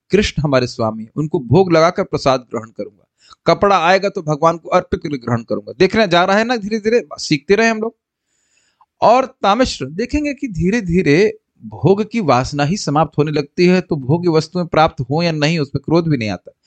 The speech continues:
धीरे धीरे होता है, ऐसा नहीं कि तुरंत होता है। और मैं समझता हूं कि धीरे धीरे आप महसूस करते हो कि मृत्यु का भय भी नहीं रहता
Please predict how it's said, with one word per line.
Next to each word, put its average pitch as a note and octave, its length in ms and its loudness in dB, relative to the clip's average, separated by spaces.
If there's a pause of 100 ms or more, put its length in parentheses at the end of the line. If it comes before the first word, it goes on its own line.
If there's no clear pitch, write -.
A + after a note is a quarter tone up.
(200)
धीरे B3+ 220 6
धीरे F3 180 2
होता F#2 180 -8
है, F2+ 60 -8
ऐसा E3 140 -4
नहीं G3+ 120 -4
कि G3 60 -6
तुरंत C#3+ 320 -2
होता G#2 200 -6
है। G2+ 60 -8 (800)
और A3+ 180 4
मैं G3+ 220 -2
समझता G#3 500 -4
हूं G#3+ 140 2
कि G3+ 120 -10
धीरे C3 560 0
धीरे F#3 200 -2
आप F3 100 2
महसूस D#3 320 -4
करते - 240 -8
हो F3 60 -8
कि F#3 80 -6
मृत्यु C#3+ 520 -6
का F3 140 2
भय A#2 340 0
भी E3 160 0
नहीं D3 300 -2
रहता B2+ 560 0